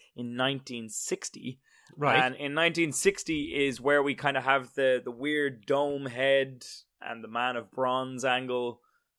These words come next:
Speaker 1: and that kind of strange, otherworldly look to him. That's where all that comes from, is from the sixties. But in the nineteen thirties, Doc Savage was, was the peak of human potential. And he was a whole thing. Still in copyright, can't touch him.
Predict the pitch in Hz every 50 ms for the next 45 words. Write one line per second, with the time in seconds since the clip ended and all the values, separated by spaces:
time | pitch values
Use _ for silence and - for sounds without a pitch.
0 | _ _ - 117 117 113 110 117 - - 127 113 110 104 - - - - - 131
1 | 127 127 127 123 123 120 120 120 120 107 - - - 127 135 120 123 120 117 113
2 | 120 123 123 123 117 101 104 123 120 113 113 110 - - - 123 127 123 - -
3 | 131 127 123 123 120 107 - _ _ _ _ _ _ _ _ _ _ _ _ _
4 | - - _ - 127 127 - - 123 117 117 113 113 110 - 127 113 110 107 113
5 | 110 104 - - 113 110 104 - 135 127 - - 117 104 - - - - - -
6 | - _ - 143 139 - 156 151 147 151 170 185 156 165 147 123 147 156 - 139
7 | 127 101 139 131 123 - - 131 127 117 120 107 95 113 123 113 - - - 127
8 | 117 98 117 - - - 180 160 - - 127 - 147 135 135 127 110 - - -
9 | - 117 120 - - 123 123 - _ _ _ _ _ _ _ _ _ _ _ -
10 | 120 113 113 104 117 113 120 120 113 104 127 117 110 104 - - - - - -
11 | 202 208 196 160 135 147 143 139 151 139 139 139 143 143 - - _ - - 139
12 | 139 143 - - 156 151 - 120 110 110